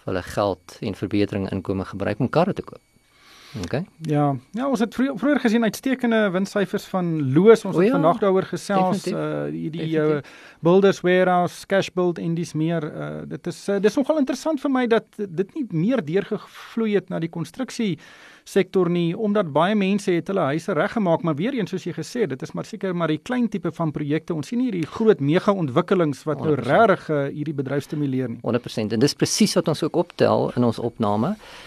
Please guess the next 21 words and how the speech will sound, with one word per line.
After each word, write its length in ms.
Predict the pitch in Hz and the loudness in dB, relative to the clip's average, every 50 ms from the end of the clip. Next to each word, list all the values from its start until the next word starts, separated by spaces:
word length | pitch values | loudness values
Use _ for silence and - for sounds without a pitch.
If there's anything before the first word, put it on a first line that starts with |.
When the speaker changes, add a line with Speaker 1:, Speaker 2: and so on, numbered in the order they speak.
| - - - | -20 -10 -2
Speaker 1:
Ehm, 340 | - 120 120 117 117 120 120 127 - | 2 4 4 4 4 2 -2 -2 4
daar 220 | 117 110 117 127 - | 8 8 8 8 6
is 260 | - 160 147 - - - _ _ _ _ 131 - - | 4 0 0 0 -2 -8 _ _ _ _ -20 -14 -6
meer 440 | 131 117 110 113 143 170 190 202 196 - _ | -2 2 4 4 6 6 6 4 2 -2 _
tenderaktiwiteit, 1200 | - 165 160 175 180 185 175 160 147 - - 143 127 117 - - - 180 277 - - - - - _ _ _ _ _ _ _ - _ - | 4 6 8 8 8 6 6 4 2 0 -2 -2 -2 -2 0 2 2 2 2 0 -6 -20 -20 -20 _ _ _ _ _ _ _ -20 _ 0
maar 260 | 113 107 107 107 - _ _ _ _ - | 4 6 6 6 4 _ _ _ _ -6
klein 500 | - - 160 160 165 175 175 175 170 156 | 0 4 6 8 8 8 8 6 6 4
projekte, 720 | - - 147 120 113 104 98 98 95 - - - - - 92 | 2 0 2 2 4 4 4 2 0 -2 -6 -6 -4 -4 -4
lae 420 | 90 95 101 104 123 135 143 143 113 98 | 0 4 6 8 10 10 10 8 6 2
waarde, 640 | 92 95 92 92 92 101 104 110 131 160 196 214 - _ - | 2 2 4 4 4 2 0 0 -2 -2 -2 -2 -6 _ -4
klein 300 | - - 117 120 123 117 | 2 4 4 6 4 2
projekte, 480 | - 113 101 90 82 82 - - - - | 2 -2 -2 -2 -2 -4 -6 -10 -8 -2
baie 240 | 95 101 113 143 139 | 2 4 6 6 6
meer 220 | 120 113 110 113 | 6 6 6 4
van 180 | - - 101 90 | 2 0 -6 -6
dit. 220 | 80 76 - - - | -6 -6 -8 -8 -6
Ons 240 | 113 110 - - | -6 -4 -4 -2
sien 260 | - - 180 156 131 110 | 0 2 2 4 4 4
nog 280 | 107 113 117 - - | 6 4 4 2 0
nie, 200 | 131 101 90 85 | 0 0 0 0
Ryk, 360 | 82 82 80 - - - - | -4 -4 -6 -6 -8 -10 -14